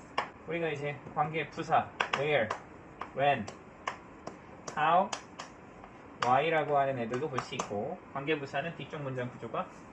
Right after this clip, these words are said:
완벽하다라고 볼 수 있겠지. 관계대명사 중에서는 누구? whose. 그 다음에 전치사 플러스 관계대명사. 얘네들도 뒤쪽은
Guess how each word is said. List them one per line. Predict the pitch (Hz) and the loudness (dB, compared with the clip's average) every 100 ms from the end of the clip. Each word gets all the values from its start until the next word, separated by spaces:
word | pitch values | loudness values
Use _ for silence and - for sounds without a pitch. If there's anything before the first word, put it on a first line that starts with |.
| - | -6
완벽하다라고 | 117 127 147 180 170 127 - 131 | -2 -2 -2 -2 -2 -4 -6 -8
볼 | 131 | -8
수 | 135 | -8
있겠지. | 113 107 92 - - | -8 -6 -8 -8 -4
관계대명사 | 143 180 185 175 170 151 | 6 10 10 8 4 -2
중에서는 | 147 139 147 175 | 0 0 2 2
누구? | 123 160 220 - - - - - - - - - - | 0 -2 -4 -6 -10 -10 -18 -12 -12 -12 -16 -8 0
whose. | 160 - - - - - | 0 -2 -12 -16 -12 0
그 | 131 | 2
다음에 | 127 170 170 | 4 2 0
전치사 | - 147 160 160 | 0 -2 0 -4
플러스 | 147 139 - 180 - - - - - - - - - - - - - - - - - - - - - - - - - - - | 0 2 2 0 -2 -8 -12 -8 -8 -6 -6 -8 -16 -16 -10 -12 -6 -6 -6 -12 -12 -14 -12 -12 -10 -12 -10 -12 -6 -6 -4
관계대명사. | - 127 147 131 123 120 139 - - - - - - - - - - - - - - - - - - - - | -2 0 2 2 2 0 0 -2 -4 -12 -6 -6 -6 -12 -16 -16 -14 -8 -6 -8 -12 -12 -12 -14 -10 -8 4
얘네들도 | 127 180 143 143 - | 6 6 4 0 -2
뒤쪽은 | 131 131 123 | -4 -2 -4